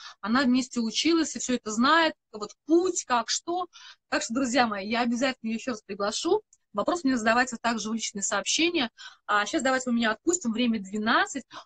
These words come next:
а, как известно, я у нас, видите, должна уже скоро <laughs> родить, поэтому на себе приятной ноте,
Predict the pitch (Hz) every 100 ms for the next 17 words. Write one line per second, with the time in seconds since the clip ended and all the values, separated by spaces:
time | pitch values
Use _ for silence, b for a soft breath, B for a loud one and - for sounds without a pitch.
0 | _ 175 220 214 214 311 - 226 226 240
1 | 233 - 269 269 196 - _ _ _ _
2 | - 220 247 262 254 240 240 - 311 -
3 | - 277 240 254 320 349 - 240 254 233
4 | 247 277 - 240 233 359 339